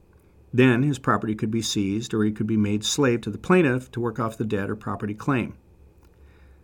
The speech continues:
Sometime in the second century B C, as cases became more complex, this procedure was refined somewhat, and issues had to be put down in writing and presented to the magistrate,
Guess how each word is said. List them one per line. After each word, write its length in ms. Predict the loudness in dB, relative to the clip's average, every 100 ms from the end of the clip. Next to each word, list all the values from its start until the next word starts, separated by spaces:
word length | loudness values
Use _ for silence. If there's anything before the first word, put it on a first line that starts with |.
| _ -20 -20
Sometime 460 | 0 2 6 6 8
in 100 | 8
the 240 | 8 6
second 340 | 4 4 4 4
century 380 | 2 4 4
B 240 | 4 4 2
C, 440 | 4 4 4 4
as 140 | 2 -2
cases 420 | 0 0 0 -2
became 420 | -4 -2 0 2
more 180 | 2 0
complex, 720 | -2 -2 0 -2 -2 -6 -10 -14 -20 -20 -20 -20 -4
this 120 | -4
procedure 720 | -2 -2 0 2 4 4 2 2
was 240 | 2 2
refined 420 | 0 2 2 2
somewhat, 480 | 2 0 0 -4 -8 -18 -20 -4
and 120 | 2
issues 280 | 4 4 0
had 120 | 0
to 60 | 0
be 100 | -2
put 200 | 0 -2
down 200 | 0 0
in 100 | 2
writing 500 | 4 4 2 0 -2
and 120 | -8 -2
presented 380 | 0 0 -2
to 100 | -2
the 60 | 0
magistrate, 640 | 2 2 0 -4 -8 -10